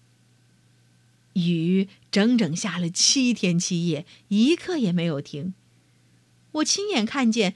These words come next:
海面是怎样一步一步慢慢抬升的，所有的鱼又消失在了那片深蓝当中。我们拯救了大海，也拯救了它的居民。就这样，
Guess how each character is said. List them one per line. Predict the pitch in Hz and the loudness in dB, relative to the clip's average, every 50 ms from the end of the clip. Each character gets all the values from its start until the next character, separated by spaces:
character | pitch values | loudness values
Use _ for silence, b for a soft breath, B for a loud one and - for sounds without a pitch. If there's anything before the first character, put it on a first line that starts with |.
| B B | B B
海 | B B - 208 185 180 175 180 | B B -2 0 0 2 2 0
面 | 214 294 370 427 403 330 269 | 0 -2 -4 -4 -4 -4 -4
是 | - - 240 | -2 -2 -2
怎 | - - 185 160 185 | -2 -2 0 0 0
样 | 226 226 202 | 0 0 0
一 | 190 175 196 254 | 0 0 -2 -4
步 | - - 311 | -4 -4 -4
一 | 254 202 220 269 | -2 -2 -2 -4
步 | - 285 | -4 -6
慢 | 262 294 302 262 | -4 -4 -2 -2
慢 | 214 233 285 320 339 | -2 -2 -4 -6 -8
抬 | - - 202 214 247 | -10 -8 -6 -4 -4
升 | - - 349 359 370 403 | -4 -4 -6 -6 -8 -10
的， | 370 220 - b b b b b b b b b _ _ _ _ _ _ | -10 -12 -12 b b b b b b b b b _ _ _ _ _ _
所 | - - - 202 190 | -18 -8 -2 0 2
有 | 196 175 160 | 2 2 2
的 | 160 175 170 | 2 0 0
鱼 | 175 165 156 156 160 185 233 254 B B B B B | 0 0 -2 -2 -2 -2 -4 -4 B B B B B
又 | 302 311 277 | 0 2 2
消 | 254 - - 339 330 339 359 | 2 0 -2 -4 -4 -4 -4
失 | 339 - - - 359 349 | -6 -6 -6 -6 -6 -6
在 | - 339 311 | -6 -8 -6
了 | 269 240 233 | -6 -6 -4
那 | 226 254 240 220 | -4 -2 -2 -2
片 | - - 214 180 | -2 -2 -2 -2
深 | 180 - - 240 226 220 226 220 | 0 0 0 0 0 0 0 0
蓝 | 170 139 165 185 | -2 -2 -2 -4
当 | 220 220 233 247 | -2 -4 -4 -6
中。 | - 269 285 - _ _ _ _ _ _ _ _ _ _ _ _ _ _ _ _ _ _ _ _ _ _ _ _ - | -6 -10 -12 -14 _ _ _ _ _ _ _ _ _ _ _ _ _ _ _ _ _ _ _ _ _ _ _ _ -4
我 | 190 185 180 | 0 2 4
们 | 196 214 | 4 4
拯 | 196 208 165 175 185 | 2 2 2 2 2
救 | 190 208 | 2 2
了 | 190 175 165 | 0 0 0
大 | 220 208 190 175 | -2 -2 -2 -2
海， | 180 - 139 120 123 139 180 - b b b b b | -4 -4 -6 -8 -8 -8 -10 -12 b b b b b
也 | - 202 214 | 2 2 4
拯 | 196 - 214 170 165 180 | 4 4 2 2 2 2
救 | 180 214 | 2 2
了 | 190 185 | 0 -2
它 | 185 - 247 | -2 -4 -4
的 | 226 214 | -4 -2
居 | 185 - 262 285 | -4 -4 -4 -4
民。 | 277 220 170 147 151 185 240 - _ _ _ _ _ _ _ _ _ _ _ _ _ _ _ | -2 -2 -2 -2 -4 -6 -8 -8 _ _ _ _ _ _ _ _ _ _ _ _ _ _ _
就 | - 370 370 320 | -4 -2 -2 -2
这 | - 240 196 | 0 0 -2
样， | 170 151 151 | -2 -2 -4